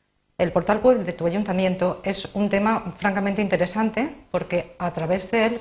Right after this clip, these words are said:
podemos encontrar noticias que nos sirvan de interés, podemos encontrar curiosidades de nuestra ciudad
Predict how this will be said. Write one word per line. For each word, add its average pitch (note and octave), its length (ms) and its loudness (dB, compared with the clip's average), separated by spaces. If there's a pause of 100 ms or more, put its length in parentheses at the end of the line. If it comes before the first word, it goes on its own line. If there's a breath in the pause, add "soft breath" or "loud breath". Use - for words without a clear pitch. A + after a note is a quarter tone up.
(120)
podemos E3 360 -4
encontrar D#3+ 500 -4
noticias G#3+ 760 -2 (100)
que D#3 60 -10
nos D3 160 -6
sirvan D3+ 260 -4
de C#3+ 80 -4
interés, G#3 460 -2 (320 loud breath)
podemos F#3 320 2
encontrar D#3+ 520 -2
curiosidades D#3 680 -2
de D3+ 60 -4
nuestra D3+ 280 -4
ciudad A#3 440 0